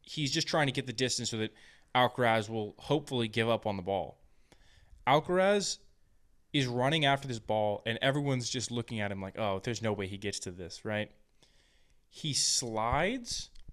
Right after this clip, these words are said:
he doesn't even just slide to the ball. He slides across the, the path of the ball behind it. As he slides, he swings, spins, and hits the ball at a crazy angle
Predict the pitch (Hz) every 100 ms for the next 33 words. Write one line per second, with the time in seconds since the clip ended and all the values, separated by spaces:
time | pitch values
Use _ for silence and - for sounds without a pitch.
0 | - - - - - 202 233 302 302 233
1 | 170 151 - - 131 131 120 - 131 131
2 | 104 104 104 131 139 135 - 151 160 190
3 | 190 - 131 - - - 117 135 185 -
4 | - 147 - - 123 - 113 135 135 120
5 | 104 107 120 113 110 110 113 160 - -
6 | - - _ _ - _ - - 135 190
7 | - 196 - 143 120 131 180 190 - 139
8 | - - 131 165 220 320 320 - - -
9 | _ - - - - 190 208 247 302 311
10 | - - _ - 151 156 - - 196 127
11 | 131 147 202 - - _ _ _ - 170
12 | - - _ _ _ - _ - 156 -
13 | - - 170 175 214 233 233 - 147 147
14 | 170 202 240